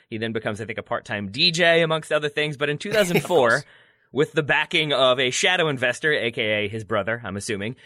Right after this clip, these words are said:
Speaker 1: he invests th-, approximately three hundred thousand pounds into Scottish side Raith Rovers, took over the dual roles of,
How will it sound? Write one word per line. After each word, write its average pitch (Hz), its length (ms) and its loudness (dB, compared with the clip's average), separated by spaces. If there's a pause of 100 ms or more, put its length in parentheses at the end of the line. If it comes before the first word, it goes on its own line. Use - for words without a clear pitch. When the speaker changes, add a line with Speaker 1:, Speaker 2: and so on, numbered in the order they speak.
(140)
Speaker 1:
he 143 120 0
invests 147 720 -2
th-, - 260 -16
approximately 139 420 -2
three 185 220 -2
hundred 170 240 0
thousand 156 380 0
pounds 131 380 -2
into 113 220 -10
Scottish 104 440 -4
side 98 280 -4
Raith 87 340 -8
Rovers, 160 640 2 (320)
took - 240 -4
over 202 420 4
the - 100 -2
dual 226 220 0
roles 196 300 6
of, - 140 -6